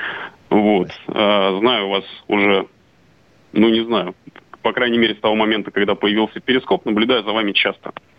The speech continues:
Speaker 1: Вот.
Speaker 2: Вот я
Speaker 1: Ну,
Speaker 2: как-то, вы знаете, вот когда появился Перископ, я вам скажу историю одну. Я обратился
Speaker 1: Да.
Speaker 2: в "Контакт" и сказал:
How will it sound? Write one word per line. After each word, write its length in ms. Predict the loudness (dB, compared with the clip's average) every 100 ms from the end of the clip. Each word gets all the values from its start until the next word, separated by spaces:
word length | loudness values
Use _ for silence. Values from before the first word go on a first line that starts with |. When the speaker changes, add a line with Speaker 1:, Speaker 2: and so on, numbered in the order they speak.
| _ -20 -16 -14 -12 -14 -16 -20 _ 0
Speaker 1:
Вот. 380 | 4 6 6 4
Speaker 2:
Вот 20 |
я 160 | 0 2
Speaker 1:
Ну, 60 |
Speaker 2:
как-то, 220 | 0 4 4
вы 60 |
знаете, 380 | 6 4 4 2
вот 100 | 2
когда 240 | 2 2
появился 460 | 4 4 6 4 2
Перископ, 480 | 4 2 2 0 2
я 80 | 4
вам 80 | 4
скажу 400 | 4 6 6 4
историю 440 | 4 4 4 4
одну. 260 | 4 2 4
Я 220 | 4 6
обратился 440 | 4 2 2 2
Speaker 1:
Да. 60 | 0
Speaker 2:
в 60 |
"Контакт" 480 | 4 2 2 -2 -4 _ _ _ _ _
и 80 | -2
сказал: 320 | 2 2 2